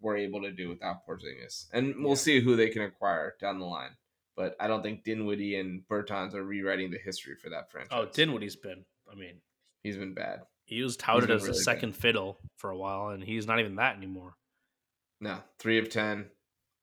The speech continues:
Speaker 1: eleven points. I think he's had one or two good games in the playoffs thus far.
Speaker 2: Yeah.
Speaker 1: Um. All right. Anything else to add?
Speaker 2: No, I'm just, I'm waiting for, what is it? Game three of, uh,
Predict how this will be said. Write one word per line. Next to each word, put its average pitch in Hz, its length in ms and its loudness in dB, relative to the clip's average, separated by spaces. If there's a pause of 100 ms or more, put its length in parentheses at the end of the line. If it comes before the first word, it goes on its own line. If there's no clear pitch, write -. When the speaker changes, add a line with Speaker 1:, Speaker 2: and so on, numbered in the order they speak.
Speaker 1:
eleven 101 300 -2
points. 101 240 -4
I 107 40 -8
think 127 140 0
he's 139 120 2
had 117 220 4
one 107 220 2
or 117 80 6
two 113 240 -2
good 98 240 -4
games 92 380 -2
in 95 60 -8
the 95 60 -8
playoffs 78 420 -6
thus - 160 -10
far. - 300 -12 (200)
Speaker 2:
Yeah. 92 260 -14 (1200)
Speaker 1:
Um. 95 480 -2 (680)
All 107 80 4
right. 101 200 4 (160)
Anything 131 260 6
else 127 220 6
to 107 100 2
add? 127 400 2 (2500)
Speaker 2:
No, 147 360 4
I'm 110 180 -2
just, 123 240 -4
I'm 117 200 -4
waiting 135 360 4
for, 123 340 0
what 113 320 -6
is 107 180 -4
it? 95 160 -4 (260)
Game 120 300 -2
three 113 420 -2
of, 104 200 -2
uh, 101 260 -4